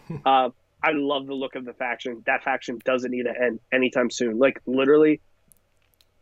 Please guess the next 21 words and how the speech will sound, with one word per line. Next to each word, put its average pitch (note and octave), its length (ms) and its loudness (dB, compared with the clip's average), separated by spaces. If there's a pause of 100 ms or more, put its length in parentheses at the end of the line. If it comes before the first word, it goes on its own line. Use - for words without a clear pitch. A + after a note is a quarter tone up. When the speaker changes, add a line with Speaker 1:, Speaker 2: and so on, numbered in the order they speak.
Speaker 2:
War D#3 260 4
Games D3 300 0
next C#3+ 280 -4
year, B2 120 -8
I A#2 100 -12
still C3+ 360 -6
wanna B2+ 140 -8
be A#2 80 -14
talking A2+ 340 -8
about G#2 120 -16
the A3 100 -10
Judgment - 380 -8
Day. - 80 -16
Speaker 1:
<laughs> - 1300 -20
Speaker 2:
Oh, C4 160 6
Speaker 1:
Yeah. C#3 40 4 (240)
Speaker 2:
by A#3+ 160 2
the F#3 60 -2
way, C3 180 -6 (1400)
I'm E3 160 -6
sorry. C3+ 340 -4